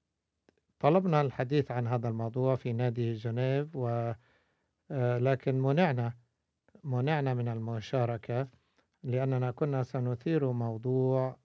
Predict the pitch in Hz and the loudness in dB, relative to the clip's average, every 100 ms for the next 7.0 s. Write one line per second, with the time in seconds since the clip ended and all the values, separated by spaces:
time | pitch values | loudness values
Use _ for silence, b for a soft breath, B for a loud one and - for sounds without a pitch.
0 | 123 - 123 - 123 135 - 127 123 113 | -20 -8 -10 -6 -6 -6 -4 -2 0 -2
1 | 113 - 123 127 131 135 120 120 123 120 | -4 -4 0 2 0 -2 -2 2 0 2
2 | 127 127 127 131 127 b b b b b | 0 0 0 0 -2 b b b b b
3 | _ - 135 120 117 120 117 123 - _ | _ -4 2 4 4 2 0 -6 -16 _
4 | - 147 127 120 135 - 113 110 113 120 | 6 8 6 2 -2 -2 -6 -6 -4 -2
5 | 123 117 107 113 107 98 131 127 123 117 | -2 -2 -4 -6 -8 -2 -2 0 -2 0
6 | 123 123 117 - 135 127 127 120 123 | 0 -2 -4 -2 0 2 0 0 -2